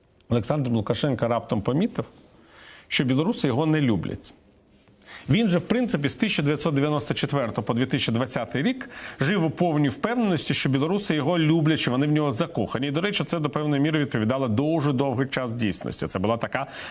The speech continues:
по суті, фашистська диктатура. Фашистська не в гітлерівському розумінні слова, а в розумінні слова Беніто Муссоліні. Фашизм чистої води.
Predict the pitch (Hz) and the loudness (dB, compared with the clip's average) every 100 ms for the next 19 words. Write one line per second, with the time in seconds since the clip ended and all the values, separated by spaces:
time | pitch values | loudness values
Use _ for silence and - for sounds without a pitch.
0 | - 127 151 135 135 135 147 - 139 127 | -6 -2 -2 -2 -2 -2 -2 -2 -2 -2
1 | 151 139 98 110 110 135 120 117 139 202 | -2 -2 0 0 0 0 0 0 0 0
2 | 113 101 104 95 98 95 98 98 104 131 | -2 -2 0 2 2 2 0 2 2 0
3 | 208 185 170 180 170 170 156 156 180 165 | -2 0 2 2 2 2 2 4 2 2
4 | 180 160 143 156 147 139 151 95 92 - | 0 0 0 0 0 0 0 -2 -4 -8
5 | - - 156 208 180 165 - 185 - 107 | -10 -6 -4 -2 -2 0 0 -2 -2 -2
6 | 98 92 | -2 -4